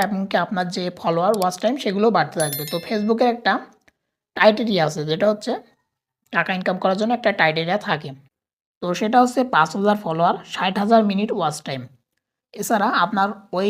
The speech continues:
Facebook পেজ বা প্রোফাইলে কোনো রকমের কমিউনিটি গাইডলাইন স্ট্রাইক যেন না থাকে, তাহলে কিন্তু আপনি সহজে আপনার প্রোফাইল বা পেজটিকে মনিটাইজেশন করতে পারবেন। মনিটাইজেশন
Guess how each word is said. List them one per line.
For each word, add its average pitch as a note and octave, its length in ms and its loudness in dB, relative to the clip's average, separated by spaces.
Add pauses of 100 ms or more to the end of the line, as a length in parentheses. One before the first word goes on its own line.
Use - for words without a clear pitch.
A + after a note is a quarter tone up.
(120)
Facebook G3 420 -2
পেজ F3+ 140 -2 (100)
বা F3+ 60 2 (100)
প্রোফাইলে F3+ 360 -2 (100)
কোনো F3 180 -4
রকমের F#3+ 360 -2
কমিউনিটি F3 340 -4 (100)
গাইডলাইন F#3 300 0 (120)
স্ট্রাইক G#3+ 240 -4 (500)
যেন E3 200 -2 (140)
না F#3 60 2 (100)
থাকে, C#3 200 -6 (180)
তাহলে E3+ 300 2
কিন্তু G#3+ 240 -4
আপনি F#3 140 -4 (100)
সহজে E3 320 -4
আপনার E3+ 220 -2 (520)
প্রোফাইল F3+ 420 0
বা G3+ 140 6
পেজটিকে G#3 380 -4 (100)
মনিটাইজেশন E3+ 600 -2
করতে D#3 260 -8
পারবেন। C#3+ 300 -8
মনিটাইজেশন G#3+ 440 -2